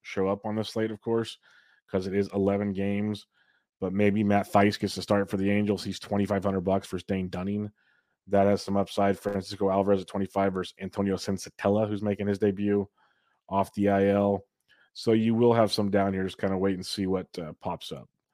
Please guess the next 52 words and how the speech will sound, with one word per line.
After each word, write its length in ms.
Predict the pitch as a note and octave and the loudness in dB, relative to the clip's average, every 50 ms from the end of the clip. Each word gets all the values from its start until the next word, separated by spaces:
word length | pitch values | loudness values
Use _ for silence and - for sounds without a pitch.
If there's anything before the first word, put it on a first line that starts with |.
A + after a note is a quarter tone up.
| _ _ _ _ _ _ _ _ _ _ _ _ _ | _ _ _ _ _ _ _ _ _ _ _ _ _
First 240 | - A#2+ A2+ - - | 2 2 2 4 4
base 200 | A#2 A2 A2+ G#2+ | 4 4 4 4
position 360 | - A2+ G#2+ G#2+ G2 G#2 G2+ | 2 2 2 2 2 0 -4
for 200 | F#2+ - G#2 G2+ | -4 0 2 2
you 60 | G2+ F#2+ | 2 4
here. 160 | G2+ G2+ G2 | 2 2 2
You 120 | G2 F#2+ | 0 0
can 100 | G2 G2+ | -2 0
go 80 | G2+ A2 | 0 0
Shohei 420 | G#2 - - A#2 G#2 G2+ A2 G#2+ | 0 0 0 0 2 2 2 2
versus 200 | G2+ G2+ G2 F2 | 2 0 -2 -2
Dunning 280 | F#2+ F#2+ G2 G2+ G2 F#2+ | -2 -2 -2 -2 -4 -4
at 100 | F#2+ - - | -6 -8 -8
any 180 | F2+ G2 G#2 | -6 -6 -6
time. 320 | G#2 - A2 A2 A2+ A#2 G#2+ | -4 -4 -6 -6 -6 -8 -10
That's, 180 | A2 - - - | -12 -18 -16 -10
that's 200 | - G#2 G2 - | -8 -6 -2 2
all 160 | G#2+ G2+ G2+ F#2+ | 4 4 4 4
good. 320 | F#2+ G#2 G#2+ G#2+ G#2+ - - - - - - _ _ | 6 6 6 6 4 0 -6 -16 -20 -20 -20 _ _
Pete 140 | - C3+ C#3+ | 4 8 8
Alonso 340 | D3 C3+ B2+ B2+ B2 B2+ B2 | 10 10 10 8 8 8 6
versus 300 | A#2 A2+ - - B2 A2+ | 6 4 -2 -2 -4 -6
Senzatela 360 | - - - - G#2+ A2 G#2+ | -6 -2 2 6 6 8 8
at 60 | G2+ | 6
fifty-eight 340 | - G#2 G2+ - G#2+ G2+ G2 | 4 0 -2 0 2 2 2
is 140 | G2 - - | 2 2 0
not 160 | G2 F2+ F2+ | -2 0 2
bad, 180 | G2+ G2 G2 F#2+ | 4 4 4 4
but 120 | F#2+ E2+ | 2 0
Matty 260 | F#2+ G2 G#2+ A#2+ A#2+ | 2 2 4 6 8
Olson 260 | A#2 A#2 A2 - A2+ | 6 6 6 2 0
at 80 | G2+ - | -2 0
fifty-four, 640 | - G#2 - A2 G2 - - G2 G2 G2 F#2+ F#2 - _ _ _ _ _ _ _ _ - F#2+ | 0 -2 -2 -4 -8 -4 0 2 4 4 2 2 -2 _ _ _ _ _ _ _ _ -4 0
I 60 | G2 | 2
like 200 | F#2+ F#2+ F#2+ - | 4 4 2 2
that 140 | - F2+ F2+ | 0 -4 -2
a 40 | F2+ | -2
lot 320 | F2+ F#2 F#2 F#2+ G2+ - - | -2 -2 0 -2 -2 -4 -4
versus 180 | G2 G2+ G2 - | -4 -4 -4 -2
Dean 160 | - G#2 G2+ | -2 -4 -2
Kramer. 300 | - - G#2 G2+ G2+ G2 | -2 -2 0 2 2 0
The 60 | F#2 | 0
Braves 400 | E2 F#2 F2+ F#2 F#2 F2+ F2+ F2 - - | 0 -2 -2 -2 -2 -2 -6 -12 -12 -8
are 120 | G2 F#2+ | -6 -4
one 140 | F#2 F#2 F#2 | -4 -2 -2
of 60 | F#2 | -2
my 100 | F#2 F2+ | -4 -4
top 240 | - - G2 F#2 F2+ | -2 -2 -2 -2 -2
stacks 320 | - - G2 F#2+ - - | -2 -2 -2 -2 -2 -6
as 140 | E2 F2 F#2 | -10 -12 -6
well. 400 | F#2+ G#2+ A#2 A#2+ B2 B2 A2+ - - _ _ _ _ _ _ _ _ - - | 0 4 6 8 8 8 6 2 -2 _ _ _ _ _ _ _ _ -6 -2
Um, 560 | F#2+ F#2+ F#2+ F#2 F2+ E2+ D#2 D2+ D#2 D2+ | 0 2 2 2 0 -2 -6 -8 -12 -14